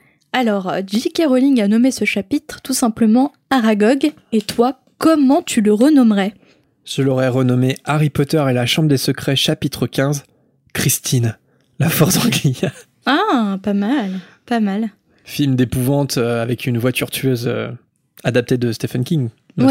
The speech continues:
Speaker 2: semble.
Speaker 1: c'est ce que, c'est ce que j'allais dire.
Speaker 2: Pour, euh,
Speaker 1: Coucou,
Speaker 2: ceux qui n'auraient pas
Speaker 1: euh,
Speaker 2: la
Speaker 1: le roi
Speaker 2: ref.
Speaker 1: Stéphane.
Speaker 2: <laughs> C'est un film des années quatre-vingts, quoi, je, ça, ça date.
Speaker 1: Ouais, c'est ça.
Speaker 2: Et toi, Marina, comment t'aurais
Speaker 1: Et
Speaker 2: renommé
Speaker 1: moi,
Speaker 2: le
Speaker 1: c'est
Speaker 2: chapitre ?
Speaker 1: plus simplement, il n'y a pas de sous-entendu cinématographique. C'est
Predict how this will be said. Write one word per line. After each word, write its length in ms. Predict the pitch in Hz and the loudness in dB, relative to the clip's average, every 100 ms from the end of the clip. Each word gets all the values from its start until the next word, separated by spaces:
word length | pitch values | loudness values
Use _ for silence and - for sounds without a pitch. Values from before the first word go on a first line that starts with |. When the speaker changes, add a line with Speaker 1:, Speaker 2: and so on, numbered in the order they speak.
| 262 | 2
Speaker 2:
semble. 20 | |
Speaker 1:
c'est 80 | 220 | 0
ce 80 | - | 0
que, 340 | 233 226 214 | 0 2 2
c'est 140 | 208 202 | 0 -4
ce 40 | |
que 120 | - 208 | -2 0
j'allais 300 | 208 208 202 | 0 0 0
dire. 340 | 233 226 - _ _ _ _ _ - | 0 -2 -10 _ _ _ _ _ -4
Speaker 2:
Pour, 180 | 113 | -2
euh, 40 | 113 | 0
Speaker 1:
Coucou, 120 | 240 | 2
Speaker 2:
ceux 80 | 311 | 2
qui 120 | 349 | 4
n'auraient 200 | 262 247 | 4 4
pas 60 | 233 | 4
Speaker 1:
euh, 40 | |
Speaker 2:
la 100 | 240 | 2
Speaker 1:
le 60 | 226 | 2
roi 60 | 226 | 0
Speaker 2:
ref. 100 | 233 | 0
Speaker 1:
Stéphane. 420 | 240 233 240 247 - 202 | 0 2 0 0 -2 -8
Speaker 2:
<laughs> 140 | 190 | -6
C'est 120 | 196 | -4
un 80 | 135 | -2
film 120 | 131 | 0
des 120 | 123 120 | 0 0
années 120 | 120 | 0
quatre-vingts, 380 | 127 - 151 156 | -2 -2 -2 0
quoi, 160 | 120 | -2
je, 140 | 113 110 | -2 -4
ça, 320 | - 113 117 | -4 -4 -6
ça 180 | - 117 | -6 -4
date. 300 | 135 135 - - | -4 -6 -14 -10
Speaker 1:
Ouais, 180 | 214 - _ | -10 -12 _
c'est 140 | - | -12
ça. 240 | 208 202 - _ - _ _ _ _ _ _ | -8 -8 -10 _ -20 _ _ _ _ _ _
Speaker 2:
Et 120 | 127 | -6
toi, 320 | - 139 151 | 0 0 2
Marina, 300 | 131 123 123 120 | 0 0 0 0
comment 180 | 123 | -2
t'aurais 220 | 117 120 120 | -2 -2 0
Speaker 1:
Et 20 | |
Speaker 2:
renommé 220 | 117 120 | 0 0
Speaker 1:
moi, 100 | 247 | 0
Speaker 2:
le 60 | - | 0
Speaker 1:
c'est 60 | |
Speaker 2:
chapitre ? 240 | - - 269 | -2 0 0
Speaker 1:
plus 240 | 269 269 | 0 0
simplement, 580 | 254 262 247 240 233 247 | -2 -4 -2 0 2 2
il 60 | 262 | 2
n'y 80 | 202 | 0
a 60 | |
pas 220 | - 214 | -2 -4
de 640 | 202 208 208 208 202 202 202 | -2 -2 0 0 0 -2 -2
sous-entendu 880 | 196 - 226 214 220 226 208 220 233 | -4 -4 -2 0 0 0 0 -2 -2
cinématographique. 1120 | - 226 208 208 214 208 208 - 254 - - | 0 0 2 0 -2 -2 -2 -4 -10 -12 -20
C'est 260 | - - | -10 -10